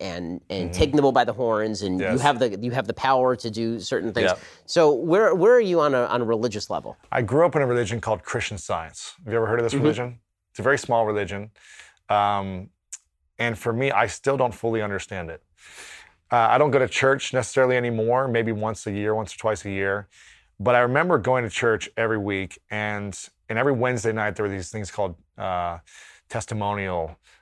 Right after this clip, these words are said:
Speaker 2: uh, Wednesday night testimonials, where people would talk about the healings they had from, from the practice of the religion. And the religion was founded by a woman named Mary Baker Eddy. And what I really took from the religion is that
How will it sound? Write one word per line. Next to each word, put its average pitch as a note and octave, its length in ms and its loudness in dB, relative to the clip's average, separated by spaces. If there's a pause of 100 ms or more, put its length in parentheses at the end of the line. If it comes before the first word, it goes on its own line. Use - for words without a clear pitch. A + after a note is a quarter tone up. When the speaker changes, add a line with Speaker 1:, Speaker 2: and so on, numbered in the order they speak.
(160)
Speaker 2:
uh, F#2 400 0
Wednesday A2+ 320 -2
night G2+ 160 -4
testimonials, F#2+ 920 -8
where G#2 120 -2
people A#2+ 300 -4
would G#2 160 0
talk G#2 240 0
about G2 240 -2
the - 80 -14
healings G2+ 420 -8
they F#2 100 -8
had D#2+ 280 -10 (280)
from, F2+ 720 -6 (480)
from A#2 240 -6
the A2+ 80 -4
practice B2 440 0
of G2+ 60 -8
the G2 60 -6
religion. F2 440 -10 (320)
And A2+ 100 -6
the A2 60 -4
religion D3 360 0
was A#2 140 -4
founded A#2+ 300 -2
by G2+ 100 2
a F#2+ 80 0
woman G2+ 360 -4 (360)
named G#2 140 -6
Mary G2+ 160 -2
Baker F#2+ 320 -4
Eddy. F#2+ 260 -4 (800)
And C#3+ 320 2 (400)
what D#3 240 4
I A3 40 8
really D#3+ 260 6
took D3 200 0
from C3+ 120 -2
the A#2 80 0
religion A2+ 340 -2
is G#2 220 -8
that G2+ 340 0